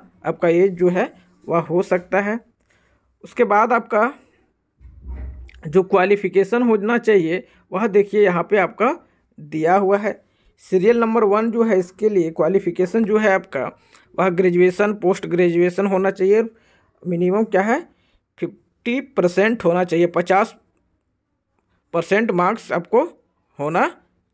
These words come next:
चाहिए। तो इस तरह का क्या है, क्वालिफिकेशन भी आपका यहाँ पे दे दिया गया है। अगर एलिजिबल है तो आप भर सकते हैं। उसके बाद कलर के लिए क्या क्वालिफिकेशन होगा आपका, यह यहाँ पे आपका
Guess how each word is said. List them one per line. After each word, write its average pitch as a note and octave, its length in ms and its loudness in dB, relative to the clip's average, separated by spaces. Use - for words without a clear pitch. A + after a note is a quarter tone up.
चाहिए। A3 440 0
तो G#3 60 0
इस A3 160 -4
तरह B3 160 2
का A#3+ 260 0
क्या F3+ 100 0
है, A3+ 100 2
क्वालिफिकेशन G3 760 0
भी G#3 120 0
आपका G3 300 0
यहाँ F#3 200 0
पे G#3 140 0
दे E3 200 -2
दिया G3+ 200 2
गया G3 220 0
है। G3+ 160 -2
अगर F3 320 0
एलिजिबल E3+ 520 0
है G#3 220 0
तो D#3+ 60 -4
आप D#3+ 220 -2
भर D#3+ 300 -4
सकते G3 360 -2
हैं। G#3 220 -4
उसके F3 180 -4
बाद A3 180 2
कलर G#3+ 300 2
के A3+ 180 0
लिए A3 180 2
क्या G3 200 -2
क्वालिफिकेशन F#3 840 -2
होगा G3 280 0
आपका, D#3+ 340 -4
यह E3+ 120 -4
यहाँ F3 260 0
पे F3 140 -2
आपका F3+ 300 0